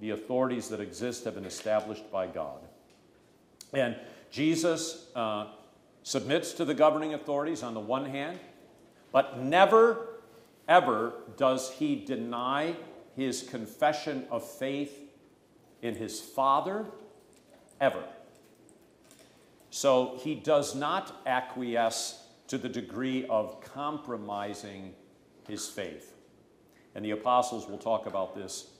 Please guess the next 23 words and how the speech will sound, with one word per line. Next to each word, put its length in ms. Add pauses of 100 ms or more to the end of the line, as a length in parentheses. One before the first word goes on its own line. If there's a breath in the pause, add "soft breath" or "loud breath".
(220)
later 360
in 80
the 60
book 220
of 120
Acts. 500 (160)
We 120
must 280
obey 300
God 360
rather 280
than 200
men. 180 (640 loud breath)
So 140
that's 300
the, 220
uh, 200 (180)
that 140
is 200
the 280 (160)
congregation 680
at 200
prayer 500